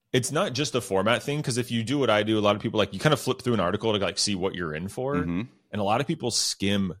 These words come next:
Speaker 1: subheaders. This is a little fun fact. I don't know if anyone thinks of it this way. I write the subheaders in a way that if you only read the subheaders,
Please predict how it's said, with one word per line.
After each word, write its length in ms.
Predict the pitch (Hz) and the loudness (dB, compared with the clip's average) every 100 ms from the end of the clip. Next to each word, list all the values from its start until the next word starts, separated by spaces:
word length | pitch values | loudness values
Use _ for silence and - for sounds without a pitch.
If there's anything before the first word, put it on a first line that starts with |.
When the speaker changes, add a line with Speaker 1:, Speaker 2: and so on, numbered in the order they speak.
| _ | _
Speaker 1:
subheaders. 720 | - 90 85 110 123 143 - - _ _ _ _ | -2 0 2 0 0 -4 -10 -16 _ _ _ _
This 80 | 107 | -6
is 0 | |
a 60 | 135 | 0
little 200 | 117 104 | 2 2
fun 240 | 107 101 | 0 -2
fact. 320 | - 90 78 | 0 -2 0
I 40 | 110 | -2
don't 100 | 101 | -4
know 40 | |
if 120 | 87 | -4
anyone 340 | 90 85 85 - _ _ | -4 -4 -4 -8 _ _
thinks 200 | 92 90 | -4 -4
of 80 | 80 | -6
it 80 | |
this 200 | 78 78 | -6 -4
way. 180 | 82 78 - - - _ _ | -2 -4 -6 -18 -20 _ _
I 140 | 113 156 | 4 6
write 380 | 143 135 - | 8 6 4
the 80 | 104 | -2
subheaders 680 | 95 110 104 113 113 123 - | 0 2 0 0 0 -2 -4
in 120 | 98 | -4
a 60 | 87 | -2
way 220 | 95 107 | 0 0
that 140 | 98 | 0
if 120 | 92 | -4
you 180 | 101 101 - | -4 -4 2
only 460 | 135 151 143 120 | 6 6 4 4
read 240 | 98 98 87 | 4 2 2
the 60 | |
subheaders, 600 | 90 87 92 117 127 131 | 0 0 0 -2 -2 -4